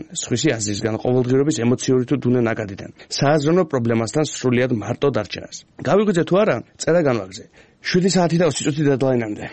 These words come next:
როგორც იქნა, არგუმენტი მეტად და მეტად იხვეწებოდა, მცირდებოდა საქმეც, მაგრამ მას ერთად დროს. უკვე გვიან შუადღისას ფლორენციასთან სტრატეგიული კომუნიკაცია გავაბი. განიხილებოდა მეტად მნიშვნელოვანი საკითხი, კერძოდ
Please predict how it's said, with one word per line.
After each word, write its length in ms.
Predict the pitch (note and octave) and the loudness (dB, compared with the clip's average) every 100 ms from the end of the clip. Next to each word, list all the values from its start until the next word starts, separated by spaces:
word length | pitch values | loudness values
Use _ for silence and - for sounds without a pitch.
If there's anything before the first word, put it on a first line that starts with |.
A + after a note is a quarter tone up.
| - | -4
როგორც 300 | B2 E3 - | 2 2 0
იქნა, 180 | E3 F3+ | 0 0
არგუმენტი 360 | C3 D#3+ E3 | 2 2 2
მეტად 200 | D3+ C#3 | 2 2
და 60 | C#3+ | 0
მეტად 220 | C#3 D3 | 0 0
იხვეწებოდა, 500 | A#2+ A#2 G#2+ G#2 G2+ | -2 -6 -6 -8 -6
მცირდებოდა 520 | G#2 - B2 B2+ C3+ | -8 -4 0 2 2
საქმეც, 500 | D#3 A#2+ G#2+ - G2+ | 0 -2 -6 -8 -8
მაგრამ 300 | - A#2+ D3 | -2 0 2
მას 160 | C#3 A2+ | 0 0
ერთად 240 | A#2+ D#3 | -2 -2
დროს. 300 | D3 D3+ - - - | -2 -2 -2 -4 -14
უკვე 220 | - F3 G#3+ | -4 0 2
გვიან 240 | E3 F#3 | 2 0
შუადღისას 460 | E3+ G3 F3+ C#3+ A2+ | 2 0 0 -4 -4
ფლორენციასთან 640 | - F3 F3+ E3 D#3+ F#3+ | -2 0 2 2 0 0
სტრატეგიული 760 | F3+ D#3+ D#3 D3 D3 E3 E3+ F#3 | -2 -2 -2 2 4 4 4 2
კომუნიკაცია 600 | - C3 C3 C#3 - D#3 | 2 2 4 2 0 0
გავაბი. 400 | A#2+ G2+ F2+ - _ - - - | 0 -4 -8 -14 _ -20 -20 -4
განიხილებოდა 560 | A#2+ D3 D3+ E3+ F3 | 0 2 2 2 2
მეტად 300 | C3 C#3+ E3+ | 2 2 2
მნიშვნელოვანი 400 | D3+ B2 D3 D#3+ D#3 | 0 0 2 0 0
საკითხი, 420 | C3 A2+ - - | -4 -6 -12 -12
კერძოდ 420 | - B2+ A#2+ E3+ | -4 -2 2 0